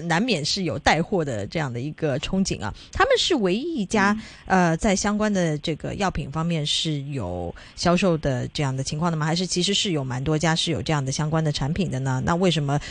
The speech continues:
Speaker 1: 呃，独看好它呢？
Speaker 2: 嗯，对，这个其实现在已经有，有卖的，像那个 Novo 的一个叫那个 Ozempic，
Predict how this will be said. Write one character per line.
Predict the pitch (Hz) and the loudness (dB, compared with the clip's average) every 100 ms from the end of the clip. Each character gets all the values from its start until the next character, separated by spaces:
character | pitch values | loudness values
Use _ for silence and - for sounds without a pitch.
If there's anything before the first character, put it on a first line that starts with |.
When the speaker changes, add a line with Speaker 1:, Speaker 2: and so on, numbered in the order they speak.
| - | -4
Speaker 1:
呃， | - 143 135 | 2 4 4
独 | 151 | 0
看 | 147 208 170 | 2 2 2
好 | 156 | 0
它 | - 151 156 | 0 0 2
呢？ | 147 151 - - - - - - - - - - - - | 2 0 -6 -20 -20 -20 -20 -20 -20 -20 -20 -20 -14 0
Speaker 2:
嗯， | 123 107 104 | 2 2 0
对， | 110 98 | 0 0
这 | - | 0
个 | 185 | 2
其 | 143 | 2
实 | 147 151 | 2 0
现 | 180 | 0
在 | 160 | 0
已 | 101 | 0
经 | 110 | -2
有， | 123 90 101 | -2 -2 -4
有 | 98 | -6
卖 | 92 123 | 0 0
的， | 104 98 | 0 0
像 | 117 | 0
那 | 113 | 0
个 | 107 | 2
Novo | 120 139 120 | 4 4 2
的 | 104 98 | 0 -4
一 | 101 | -6
个 | 113 98 | -4 -4
叫 | 110 101 | -2 -4
那 | 101 104 | -6 -10
个 | - - - - - - | -16 -20 -20 -20 -20 -6
Ozempic， | - 139 139 110 - 98 | 0 0 0 -6 -4 -6